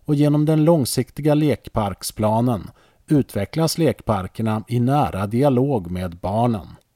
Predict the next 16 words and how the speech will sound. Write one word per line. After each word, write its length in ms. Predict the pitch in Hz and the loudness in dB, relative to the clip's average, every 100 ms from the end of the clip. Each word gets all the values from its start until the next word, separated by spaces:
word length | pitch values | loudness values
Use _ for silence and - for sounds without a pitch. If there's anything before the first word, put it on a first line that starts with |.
| _ _ _ _ _ _ _ | _ _ _ _ _ _ _
Varje 380 | 160 165 156 170 | 2 4 4 4
år 200 | 120 117 | 4 2
prioriteras 800 | - 127 120 120 123 110 110 120 | 0 0 2 0 0 0 0 0
renovering 720 | 117 123 117 98 95 104 120 | 0 2 2 0 0 -2 -2
av 200 | 110 107 | -4 -2
lekparker 760 | 123 113 - 98 85 - 107 | 0 -2 -4 -8 -8 -8 -8
på 140 | 90 101 | -6 -4
landsbygden. 760 | 104 123 - 110 113 120 110 - _ _ _ _ _ _ _ | -2 -4 -4 -4 -4 -2 -4 -6 _ _ _ _ _ _ _
Vadhusparken 920 | - 135 120 117 - 139 160 156 135 123 | 0 2 4 0 -2 0 2 0 0 2
är 80 | 123 | 2
en 160 | 117 | 0
del 300 | 107 120 123 | 0 0 0
i 60 | 117 | 0
det 120 | 110 | -2
gröna 500 | 101 123 120 95 113 | 0 0 2 0 -4
stråket 760 | - 127 147 135 - 95 - | -4 -2 -2 -2 -4 -8 -8